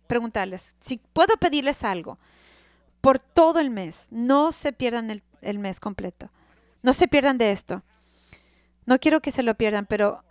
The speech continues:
quiero que estén aquí todo este mes porque vamos a pasar hablando de breakthrough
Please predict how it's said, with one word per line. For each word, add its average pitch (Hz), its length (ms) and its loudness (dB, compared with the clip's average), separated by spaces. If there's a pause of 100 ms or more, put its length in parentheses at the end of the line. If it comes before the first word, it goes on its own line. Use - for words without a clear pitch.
(1500)
quiero 302 240 -4
que - 60 -10
estén 302 200 -6
aquí 294 160 -6
todo 240 160 -4
este 240 240 -6
mes 220 200 -4
porque 233 200 -6
vamos 254 300 -4
a 262 80 -4
pasar 226 480 -6
hablando 226 560 -4 (300)
de 226 160 0
breakthrough 220 600 0